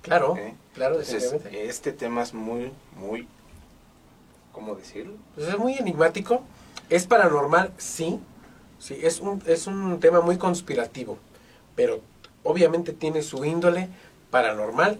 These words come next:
Speaker 1: que es a lo que nos trajo aquí.
Speaker 2: O sea, es, es que encierra muchas cosas de las cuales no estamos adeptos a aceptar, ¿no?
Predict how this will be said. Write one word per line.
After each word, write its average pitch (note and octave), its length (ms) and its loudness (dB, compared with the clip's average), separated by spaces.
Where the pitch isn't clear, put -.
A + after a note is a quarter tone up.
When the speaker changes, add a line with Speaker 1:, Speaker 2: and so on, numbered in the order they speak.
Speaker 1:
que C#3+ 160 4
es - 220 4
a A#2 80 -6
lo A2+ 100 -4
que A#2 100 -12
nos G#2+ 220 -10
trajo D3+ 400 -2
aquí. - 260 -16
Speaker 2:
O - 960 -20
sea, - 160 -2
es, D#3+ 300 -2
es F#3+ 140 -8
que G#3+ 100 -4
encierra F3 460 2
muchas D3 420 -4
cosas C3+ 380 -4
de A2+ 100 -2
las G#2+ 180 -4
cuales A#2 380 -4
no G#2+ 180 -6
estamos A2 600 -8
adeptos A2 680 -6
a G#2 60 -10
aceptar, G2+ 520 -4
¿no? A#2+ 220 -6